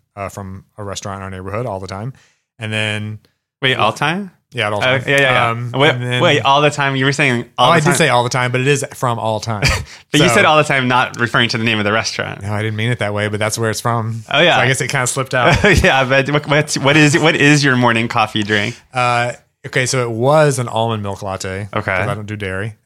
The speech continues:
Speaker 1: And then now they changed to oat milk. I remember I went in there one day and they were like, "Do you like this new milk?" Whatever. And I was like, "It's, <coughs> it's okay. I do kind of prefer almond," but they,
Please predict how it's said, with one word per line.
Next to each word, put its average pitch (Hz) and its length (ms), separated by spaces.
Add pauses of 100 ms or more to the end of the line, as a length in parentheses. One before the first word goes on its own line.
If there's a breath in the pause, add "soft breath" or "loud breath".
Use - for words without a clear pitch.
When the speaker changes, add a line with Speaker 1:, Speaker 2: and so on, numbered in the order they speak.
Speaker 1:
And 110 160
then 107 720 (540)
now 117 180
they 120 160
changed 135 320
to 113 80
oat 113 200
milk. 170 340 (760)
I 135 60
remember 143 240
I 127 60
went 127 160
in 127 60
there 117 100
one 113 140
day 113 120
and 113 80
they 113 60
were 113 80
like, 113 320
"Do 110 100
you 123 140
like 117 260
this 165 320
new 165 200
milk?" 175 260
Whatever. 175 220
And 165 60
I - 20
was 175 80
like, 180 180
"It's, 208 180
<coughs> - 1000
it's - 120
okay. 127 420
I 117 80
do 127 180
kind - 240
of 113 60
prefer 120 180
almond," 120 300
but 107 80
they, 117 180